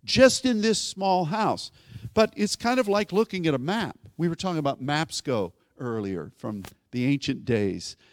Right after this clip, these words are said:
of Dallas before G P S or, or even Garmin, and then G P S came about. You know, I can look at my phone and I can see,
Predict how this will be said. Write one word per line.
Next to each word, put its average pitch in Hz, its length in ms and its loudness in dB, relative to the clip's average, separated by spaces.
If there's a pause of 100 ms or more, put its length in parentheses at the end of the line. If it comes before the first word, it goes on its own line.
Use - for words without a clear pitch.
(180)
of 110 320 -2
Dallas 104 420 0
before 123 360 -4
G 127 240 -2
P 131 260 2
S 120 400 0
or, 107 180 -2
or 135 220 -2
even 131 260 -2
Garmin, 127 500 2
and 107 100 0
then 117 160 -2
G 120 180 0
P 127 220 0
S 135 200 0
came 123 240 0
about. 113 420 0 (1000)
You 156 120 2
know, 180 180 6
I 185 140 4
can 196 160 0
look 214 180 2
at 208 140 -2
my 151 200 2
phone 151 760 0 (920)
and 147 180 2
I 165 140 6
can 165 240 0
see, 147 720 -2